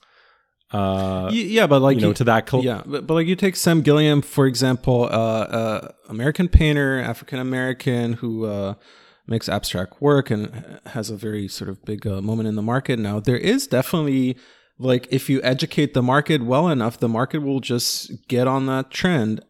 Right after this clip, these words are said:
Speaker 2: And obviously there's a ship that's, you know, being steered towards a very specific figurative moment right now, which I, maybe a, a more <laughs> sophisticated or intellectual mind would be able to tell me why there's such a, uh,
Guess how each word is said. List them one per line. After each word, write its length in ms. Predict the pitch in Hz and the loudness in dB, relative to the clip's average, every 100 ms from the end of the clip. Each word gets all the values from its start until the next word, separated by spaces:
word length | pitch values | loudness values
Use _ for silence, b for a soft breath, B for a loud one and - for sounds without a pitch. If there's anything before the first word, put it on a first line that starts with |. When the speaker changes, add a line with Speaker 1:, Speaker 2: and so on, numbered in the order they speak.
| - | -8
Speaker 2:
And 180 | 113 113 | -6 -2
obviously 440 | 123 131 147 139 | -2 0 0 0
there's 260 | 120 120 113 | 0 0 0
a 100 | 107 | -2
ship 360 | - 139 131 | 2 2 2
that's, 420 | - 110 - - - | 0 0 -2 -6 -4
you 120 | 120 | -2
know, 100 | 117 | -2
being 240 | 123 113 | 0 -2
steered 400 | 113 - 131 127 | -2 0 0 0
towards 640 | - 113 117 113 107 - - | -4 -4 0 0 -2 -4 -6
a 160 | - 110 | -6 -4
very 340 | 110 113 110 | -2 -2 -2
specific 460 | 104 - 113 107 - | -4 -6 -8 -8 -14
figurative 460 | - 120 110 107 98 | -8 -6 -4 -4 -4
moment 300 | 107 123 151 | -6 -4 -4
right 160 | 151 | -4
now, 180 | 156 160 | -4 -2
which 240 | 135 120 - _ - | -2 -4 -6 _ -6
I, 480 | 120 120 123 117 117 | -2 0 -2 -2 -4
maybe 320 | 120 120 123 | -2 -2 0
a, 180 | 107 104 B B B B B _ - | -2 -4 B B B B B _ -2
a 100 | 127 | 4
more 160 | 131 | 6
<laughs> 120 | 135 135 | 6 4
sophisticated 580 | - 147 175 170 214 | 4 4 2 -2 0
or 100 | 180 | 2
intellectual 600 | 160 151 156 135 - 139 | 2 2 2 2 2 2
mind 320 | 131 143 139 123 | 4 2 2 0
would 120 | 113 | 0
be 120 | 117 | -2
able 160 | 117 123 | 0 -2
to 100 | 131 | -2
tell 220 | - 147 | -2 0
me 120 | 123 | 0
why 300 | 107 110 117 | -2 -2 0
there's 220 | 117 113 | 0 -2
such 320 | - 107 - | -2 -4 -4
a, 160 | 110 101 | -6 -4
uh, 140 | 95 | -6